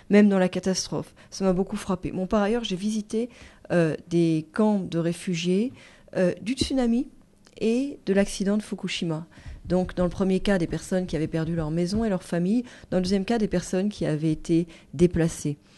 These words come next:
Et j'ai été très frappée, euh, par le caractère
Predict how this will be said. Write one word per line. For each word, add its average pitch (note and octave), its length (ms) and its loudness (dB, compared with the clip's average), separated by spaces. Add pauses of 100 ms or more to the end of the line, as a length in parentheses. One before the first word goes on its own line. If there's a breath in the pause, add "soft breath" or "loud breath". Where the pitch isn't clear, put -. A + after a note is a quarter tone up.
(260 loud breath)
Et D3+ 60 -2
j'ai F3+ 160 2
été G3+ 160 -2
très - 200 -6
frappée, G#3 580 -2 (380 loud breath)
euh, D#3+ 100 2
par F3 220 0
le F3+ 100 2
caractère F3+ 680 -2